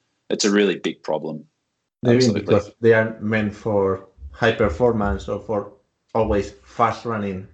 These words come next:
Speaker 2: and they use
Speaker 1: That's
Speaker 2: them
Speaker 1: right.
Speaker 2: for every kind
Speaker 1: Yeah.
Speaker 2: of, even for, uh, relaxed, gentle runs. Is it the,
Speaker 1: Yeah,
Speaker 2: the
Speaker 1: they're
Speaker 2: point?
Speaker 1: using them for that. Yeah, and that's a big problem. And, uh,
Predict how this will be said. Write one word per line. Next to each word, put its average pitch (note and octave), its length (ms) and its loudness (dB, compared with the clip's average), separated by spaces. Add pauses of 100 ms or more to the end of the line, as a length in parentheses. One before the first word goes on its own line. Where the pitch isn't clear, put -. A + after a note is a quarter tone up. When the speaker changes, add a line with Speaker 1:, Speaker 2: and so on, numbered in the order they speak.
Speaker 2:
and G#2 180 -10
they G2+ 140 -2
use G2+ 300 -2
Speaker 1:
That's G2+ 140 0
Speaker 2:
them C#3 100 4
Speaker 1:
right. - 80 0 (320)
Speaker 2:
for A#2+ 220 -2
every G#2+ 320 0
kind A2 200 0
Speaker 1:
Yeah. G2+ 140 2
Speaker 2:
of, G2 100 -4 (360)
even G#2+ 260 -2
for, G2+ 360 0 (280)
uh, G2 540 2
relaxed, G#2+ 440 0 (100)
gentle G#2 380 2
runs. G#2+ 380 -2 (540)
Is - 140 -8
it A#2+ 80 -4
the, A#2 80 4
Speaker 1:
Yeah, G#2+ 180 6
Speaker 2:
the G2+ 60 0
Speaker 1:
they're A#2+ 120 0
Speaker 2:
point? A#2+ 120 -2
Speaker 1:
using A#2 220 -8
them G#2+ 140 -20
for G2 80 -20
that. F#2+ 180 -10 (100)
Yeah, F#2 280 -6 (260)
and B2 80 -6
that's C3+ 160 -2
a C3+ 40 -6
big - 180 -4
problem. C#3 400 -2
And, F#2+ 360 -10
uh, F#2+ 280 -2